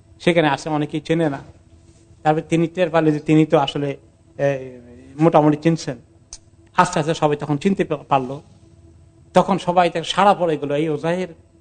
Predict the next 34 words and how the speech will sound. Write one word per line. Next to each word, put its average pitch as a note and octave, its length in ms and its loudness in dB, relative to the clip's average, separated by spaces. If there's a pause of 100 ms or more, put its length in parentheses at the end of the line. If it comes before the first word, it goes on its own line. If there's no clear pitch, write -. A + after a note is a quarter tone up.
(200)
মরে F3+ 240 0
গেছিলেন, F3+ 460 -4 (260)
একশো F3+ 280 -8
বছর F3+ 220 -4
পরে F3+ 100 -2
জিন্দা F#3+ 260 -2
হয়ে G3 160 -2
আসছেন। F3 400 -6 (840)
তো G3 40 -4
এই B3 200 6
যে A#3 140 6
মানে G#3 220 2
ওনার G3 300 4 (560)
পরে F3 380 2 (400)
ওই G3 120 -2
সময় B3 260 2
হয়তোবা F3 360 -2
যারা D3+ 240 0
ছিল D3 240 -4 (600)
তারা D3 180 6
হয়তোবা C#3+ 560 0
মোটামুটি D3+ 640 0
তিনি D3+ 160 -2
তাদেরকে C#3+ 280 -10
বুঝিয়েছেন, C#3+ 540 -4
পরবর্তী E3 480 0
বংশধর D3+ 500 -4 (500)
ইত্যাদি D#3 500 -2 (180)
ওই D#3 160 0
জাতির D3+ 340 0
মধ্যে D#3 200 -4
প্রচলিত D#3 460 -6
হয়ে F3 240 -2
গেল D#3+ 280 -2